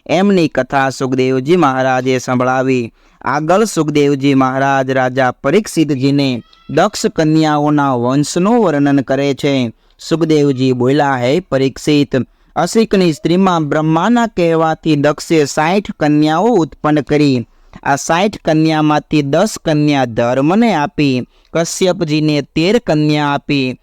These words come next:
ચંદ્રમાને સત્યાવીસ કન્યાઓ આપી,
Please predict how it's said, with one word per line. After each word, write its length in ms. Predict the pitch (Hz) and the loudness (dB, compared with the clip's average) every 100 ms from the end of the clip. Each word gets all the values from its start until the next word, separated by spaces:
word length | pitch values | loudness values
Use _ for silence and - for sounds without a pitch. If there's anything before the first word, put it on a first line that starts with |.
| _ _ | _ _
ચંદ્રમાને 720 | 170 180 180 170 156 151 151 143 | -2 0 2 2 2 0 -2 -2
સત્યાવીસ 920 | - 143 - 156 143 135 175 240 - | -4 -6 -2 -2 0 0 0 0 -2
કન્યાઓ 520 | 156 139 139 139 147 202 | 0 2 2 2 2 2
આપી, 520 | 147 - 131 113 | 0 0 -2 -2